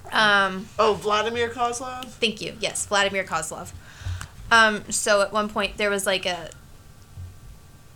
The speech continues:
Speaker 1: a three-way tag match between Viktor and Santino and then the Hart Dynasty and the Usos.
Speaker 2: Mm-hmm.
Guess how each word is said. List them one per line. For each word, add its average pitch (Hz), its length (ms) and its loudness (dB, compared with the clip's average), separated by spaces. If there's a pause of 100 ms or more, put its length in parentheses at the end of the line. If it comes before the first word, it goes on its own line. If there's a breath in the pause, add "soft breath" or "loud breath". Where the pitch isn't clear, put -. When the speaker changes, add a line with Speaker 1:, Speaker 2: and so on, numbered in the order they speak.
(120)
Speaker 1:
a 214 80 0
three-way 208 500 2
tag 190 380 0
match 180 340 0
between 185 580 -4 (220)
Viktor 196 680 -2 (200)
and 180 400 -4
Santino 185 880 -2
and 170 220 -8
then 165 100 -8
the 160 120 -8
Hart 180 200 -4
Dynasty 175 800 -8 (640)
and 160 420 -8
the - 80 -8
Usos. 170 760 -8 (640)
Speaker 2:
Mm-hmm. 190 300 -10